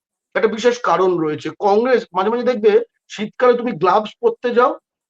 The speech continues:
অনেক সময় দেখবে দুটো আঙুল ঢুকলো, তিনটা আঙুল ঢুকলো, আর একটা আঙুল ঢুকলো না, কোথায় যেন একখানা আটকে আছে, ঠিক গ্লাভসটা ফিটিং হচ্ছে না।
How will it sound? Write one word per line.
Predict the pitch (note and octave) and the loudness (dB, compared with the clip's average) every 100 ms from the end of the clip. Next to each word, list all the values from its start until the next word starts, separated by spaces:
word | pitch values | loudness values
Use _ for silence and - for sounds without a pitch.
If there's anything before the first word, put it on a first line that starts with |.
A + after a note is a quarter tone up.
| _ _ _ _ _ - | _ _ _ _ _ -4
অনেক | G#3 | -2
সময় | G#3 A3+ | 0 0
দেখবে | A3 A3 | 2 2
দুটো | A#3 G3 A#3 | 0 -2 2
আঙুল | A#3 A3+ A#3+ | 2 4 0
ঢুকলো, | G#3 G3+ G#3+ A3 | -2 -6 0 -2
তিনটা | G#3+ G#3 G3+ | 0 -4 0
আঙুল | A3 A3 | 2 0
ঢুকলো, | G#3+ A3 G#3+ | -2 2 2
আর | |
একটা | F#3+ F3+ G3 | 2 -2 -2
আঙুল | G3 G3+ | 0 0
ঢুকলো | F#3 F#3+ F3+ | -4 -2 -4
না, | D#3+ | -2
কোথায় | F#3 F#3 F#3 | -4 -2 -2
যেন | F#3 | -2
একখানা | F#3 F3+ F3+ E3 | -4 -4 -4 -2
আটকে | D3 _ C#3 A#2 | -4 _ -6 -6
আছে, | G#2+ A2 _ - - _ | -8 -18 _ -20 -20 _
ঠিক | G#3+ D#3+ F3+ F3 | -8 -4 -2 2
গ্লাভসটা | F#3 F#3+ - - | 2 2 -2 -6
ফিটিং | A3+ C4+ F#3+ | -4 -2 0
হচ্ছে | D#3+ - | 0 -4
না। | A#2 | -14